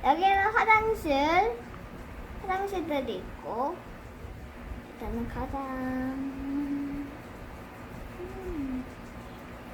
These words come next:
그리고 위에는 제 방이에요. 그리고 또 여기는 무술방. 음? 무술이 왜 이래?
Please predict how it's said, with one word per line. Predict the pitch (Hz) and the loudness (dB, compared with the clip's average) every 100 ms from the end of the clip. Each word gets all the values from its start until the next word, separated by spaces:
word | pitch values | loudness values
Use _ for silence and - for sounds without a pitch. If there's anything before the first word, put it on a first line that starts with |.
| - - | -12 -10
그리고 | 330 320 330 359 370 302 | 0 4 6 10 10 10
위에는 | 294 330 349 349 339 | 6 4 2 2 4
제 | 359 359 - | 6 6 4
방이에요. | - 254 311 330 285 254 226 240 262 240 175 - - - | 4 4 6 6 6 6 6 6 8 8 6 0 -12 -12
그리고 | - - - 196 - 254 277 269 | -10 -10 -8 -8 -2 0 0 -2
또 | 262 240 - - - - - - | -4 -6 -8 -12 -14 -14 -6 4
여기는 | 302 330 359 392 427 392 240 | 4 6 4 6 6 8 6
무술방. | 269 339 392 349 254 214 - - - - - - - - - - | 4 4 4 10 12 10 6 -6 -8 -10 -10 -12 -10 -10 -10 -6
음? | 285 320 - - - - - - | -4 -6 -8 -12 -10 -10 -10 -10
무술이 | 247 233 - 247 | -10 -8 -8 -6
왜 | 233 | -6
이래? | 208 226 240 233 | -4 -6 -4 -4